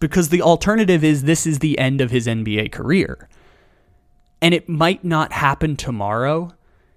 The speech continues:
It might not happen in two weeks.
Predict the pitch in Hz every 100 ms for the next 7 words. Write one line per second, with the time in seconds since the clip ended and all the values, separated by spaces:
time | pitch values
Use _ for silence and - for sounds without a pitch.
0 | _ 147 139 127 143 156 143 143 120 131
1 | 131 135 143 143 - 135 127 120 - 143
2 | 123 117 151 - - - -